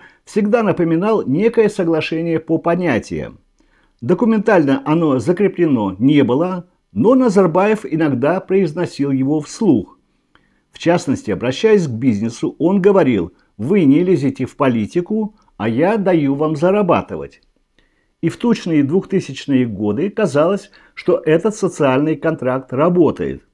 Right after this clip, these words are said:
Кому-то от нефтяного пирога доставались смачные куски, основной же массе населения –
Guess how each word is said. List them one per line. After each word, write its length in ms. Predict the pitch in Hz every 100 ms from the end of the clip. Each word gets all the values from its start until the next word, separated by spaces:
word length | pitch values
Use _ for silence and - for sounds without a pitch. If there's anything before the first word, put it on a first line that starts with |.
| _ _ _ _ _
Кому-то 480 | 147 165 233 226 135
от 300 | - 190 190
нефтяного 600 | 165 - 170 180 165 131
пирога 460 | 160 151 156 147 110
доставались 720 | 139 143 165 147 104 98 -
смачные 720 | - - 160 139 - 104 92
куски, 640 | - 165 - - 113 131 - _ _ _ _ _
основной 520 | 123 - 156 165 220
же 100 | 233
массе 380 | 226 214 214 214
населения – 640 | 202 190 202 196 190 185